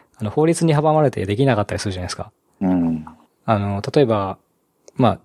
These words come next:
Speaker 1: 冷蔵庫とかに、あの、スマート家電とか言って、
Speaker 2: はい。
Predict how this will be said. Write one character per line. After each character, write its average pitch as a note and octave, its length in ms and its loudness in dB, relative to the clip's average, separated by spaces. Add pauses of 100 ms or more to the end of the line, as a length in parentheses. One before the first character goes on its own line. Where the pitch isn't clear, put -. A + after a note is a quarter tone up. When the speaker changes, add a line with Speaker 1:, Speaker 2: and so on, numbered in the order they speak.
(220)
Speaker 1:
冷 C#3 140 4
蔵 E3+ 140 4
庫 G#2+ 260 2
と A2 120 -4
か F#2+ 160 0
に、 G#2 340 0 (180)
あ G#2 160 -4
の、 F#2+ 380 -6 (340)
ス - 160 -4
マ A#2 100 4
ー - 40 4
ト A2+ 380 -2 (400)
家 A#2 140 0
電 F2+ 160 -4
と - 100 -12
か - 60 -16
言 F#2 80 -10
っ - 40 -16
て、 E2+ 260 -10 (400)
Speaker 2:
は F2+ 160 -2
い。 D#2+ 100 -12